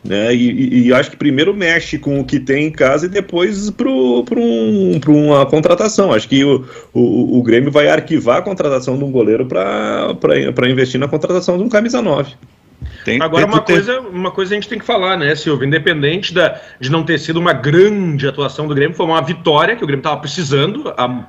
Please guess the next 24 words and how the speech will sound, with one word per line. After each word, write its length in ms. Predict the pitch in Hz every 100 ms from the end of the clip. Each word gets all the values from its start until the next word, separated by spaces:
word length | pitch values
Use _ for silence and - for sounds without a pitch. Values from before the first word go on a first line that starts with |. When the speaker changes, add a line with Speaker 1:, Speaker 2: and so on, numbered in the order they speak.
| - - _
Speaker 3:
pra, 260 | 147 143
até 180 | 143 147
pra 300 | 151 185 170
elevar 360 | 160 160 139 147
o 40 |
moral 280 | 170 147 147
do, 180 | 170 127
do 140 | 117
grupo, 340 | 120 127 196 214
né, 120 | 160
que 80 | 160
há 60 |
muito 300 | 147 160 233
tempo 240 | - 170 175
não 100 | 156
ganhava, 480 | 135 120 117 156 262 - - - - - -
e, 760 | 170 175 170 170 170 175 170
e 40 | 165
a 80 | 165
disciplina 520 | 143 208 - 170 220
tática 420 | - 202 233 -
do 80 | 196
time, 280 | - 165 214
né? 260 | 151 -